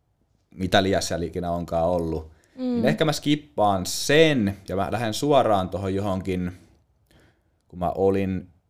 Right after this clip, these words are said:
Speaker 1: about parikymppinen, niin mä rupesin harrastaa kamppailulajeja. No oli siellä nuorempana jo painia ihan silloin,
Speaker 2: Mm.
Speaker 1: ihan junna, mutta niinku enemmän sitten brassijutsu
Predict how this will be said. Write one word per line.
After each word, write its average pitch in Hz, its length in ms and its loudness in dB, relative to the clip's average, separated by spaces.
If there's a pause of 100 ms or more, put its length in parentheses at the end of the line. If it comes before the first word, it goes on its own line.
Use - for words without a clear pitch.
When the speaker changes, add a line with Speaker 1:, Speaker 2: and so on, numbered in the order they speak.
(640)
Speaker 1:
about 147 520 4 (200)
parikymppinen, 82 1000 2
niin 78 60 2
mä 82 60 4
rupesin - 200 -2
harrastaa 104 220 -4 (100)
kamppailulajeja. 73 920 0 (540)
No 110 80 10
oli 151 100 10
siellä 156 160 6
nuorempana 120 420 6
jo 104 100 6
painia 95 460 6
ihan 82 160 -4
silloin, 80 320 -6 (300)
Speaker 2:
Mm. 247 140 2
Speaker 1:
ihan 226 200 4
junna, 95 360 0 (680)
mutta 90 260 -2
niinku 92 320 -2
enemmän 107 340 2
sitten 95 300 -4
brassijutsu 85 680 -2